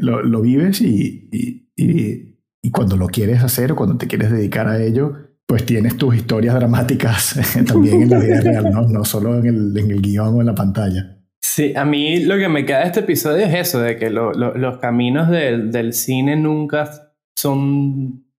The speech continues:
Speaker 2: rectos o lineales. Siempre hay que agarrar caminos verdes. No es una carrera fácil tampoco, ni creo que tenga que serlo, porque aunque uno pueda aprender muy bien lo técnico y lo teórico, el cine tiene algo que es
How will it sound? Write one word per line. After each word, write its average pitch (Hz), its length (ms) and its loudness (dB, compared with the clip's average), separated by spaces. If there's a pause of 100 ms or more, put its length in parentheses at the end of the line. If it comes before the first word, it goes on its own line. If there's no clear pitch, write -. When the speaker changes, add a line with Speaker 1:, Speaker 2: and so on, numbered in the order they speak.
Speaker 2:
rectos 127 680 -2
o 123 80 -2
lineales. 113 880 -4
Siempre 123 440 0
hay 123 220 -2
que 120 320 -2
agarrar 113 500 -2
caminos 131 440 -2
verdes. 131 680 -4 (280)
No 131 140 -2
es 123 40 -2
una 139 220 0
carrera 123 340 -2
fácil 127 580 -2
tampoco, 127 960 -4
ni 131 280 -2
creo 139 260 -2
que 143 100 -2
tenga 127 420 -4
que 127 120 -4
serlo, 123 480 -2
porque 110 400 -4
aunque 120 320 -4
uno 131 200 -2
pueda 143 160 0
aprender 120 420 -2
muy 131 200 -2
bien 135 240 -2
lo 135 160 -2
técnico 147 800 -2
y 123 60 -2
lo 117 200 -2
teórico, 135 960 -2
el 110 140 -6
cine 127 320 -2
tiene 139 360 -4
algo 143 380 0
que 120 180 -2
es 120 300 -10